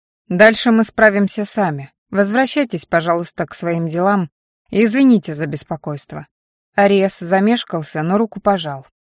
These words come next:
Только затем покачал головой. "Нет, Макисара, нам еще очень рано прощаться. Я иду с вами". "Куда?" Ариас кивнул на гостевой дом.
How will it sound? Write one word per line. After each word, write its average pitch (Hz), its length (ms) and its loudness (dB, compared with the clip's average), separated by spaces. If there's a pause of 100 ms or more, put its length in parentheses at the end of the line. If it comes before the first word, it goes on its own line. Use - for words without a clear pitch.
(160)
Только 240 280 0
затем 233 400 2
покачал 208 480 0
головой. 180 600 -4 (420)
"Нет, 214 480 -2 (100)
Макисара, 165 760 -4 (500)
нам 190 260 4
еще 202 420 0
очень 226 440 2
рано 160 320 0
прощаться. 156 840 -10 (260)
Я 214 320 4
иду 208 200 0
с - 120 -8
вами". 143 400 -4 (420)
"Куда?" 185 400 0 (500)
Ариас 202 420 4
кивнул 208 420 2
на 185 120 0
гостевой 170 500 -6
дом. 143 320 -8